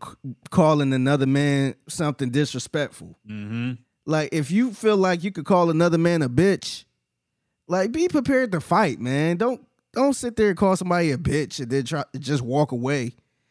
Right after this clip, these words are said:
Speaker 1: And then, you know, sit there and cry after the man and, you know, beat you down. Like, no, like, w-, stuff like that. Like, look, man, I understand if you're not trying to fight. If you trying to walk away and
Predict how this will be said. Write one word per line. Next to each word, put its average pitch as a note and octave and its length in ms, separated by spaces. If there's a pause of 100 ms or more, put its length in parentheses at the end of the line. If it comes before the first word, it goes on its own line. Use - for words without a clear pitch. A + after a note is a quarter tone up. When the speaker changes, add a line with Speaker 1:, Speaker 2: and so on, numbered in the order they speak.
(180)
Speaker 1:
And D3 140
then, D3 520
you F3 80
know, C3+ 180
sit D3+ 220
there D#3+ 140
and C#3 80
cry D3 360
after C3 300
the B2 120
man C3+ 480
and, A#2+ 240 (120)
you D3+ 160
know, B2 180
beat D#3+ 360
you D3 80
down. C3 460 (1080)
Like, G3+ 200
no, A3+ 280
like, F3 280
w-, E3 280
stuff B3 380
like A3+ 240
that. A3 260
Like, F#3 260 (760)
look, F#3 300
man, D#3+ 240
I A3 160
understand G3 380
if D#3+ 100
you're D#3+ 80
not D#3+ 220
trying D#3+ 240
to C3 60
fight. C3 360 (240)
If C3 160
you F3 300
trying F3+ 240
to C#3+ 80
walk D3+ 320
away C3+ 600
and B2 240